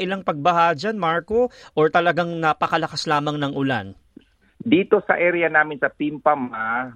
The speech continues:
Speaker 2: along Helensvale and, ah, Cumra, wala namang pagbaha. Pero nung kasagsagan ng araw ng Pasko na nagsimula ng mga seven o'clock ng gabi,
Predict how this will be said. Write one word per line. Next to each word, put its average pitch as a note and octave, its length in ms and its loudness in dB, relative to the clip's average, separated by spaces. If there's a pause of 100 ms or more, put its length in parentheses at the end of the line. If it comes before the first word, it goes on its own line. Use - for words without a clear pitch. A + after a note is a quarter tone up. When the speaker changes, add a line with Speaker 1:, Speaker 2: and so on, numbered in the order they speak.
(140)
Speaker 2:
along A#2 320 0
Helensvale A2+ 640 -2
and, G2+ 320 -6
ah, F2+ 320 -6
Cumra, F#2+ 560 -2 (400)
wala C#3+ 160 2
namang D3 320 -2
pagbaha. G2+ 560 2
Pero C#3+ 480 0 (480)
nung E3 560 -2
kasagsagan C#3 960 2
ng B2+ 560 0 (340)
araw C#3+ 240 4
ng C3 160 -2
Pasko G#2+ 560 -2 (240)
na G#2 480 2 (560)
nagsimula B2+ 480 2
ng G#2+ 160 -4
mga F#2+ 400 -2
seven G2 560 0 (320)
o'clock - 320 -6
ng F#2+ 160 -2
gabi, F2 320 -2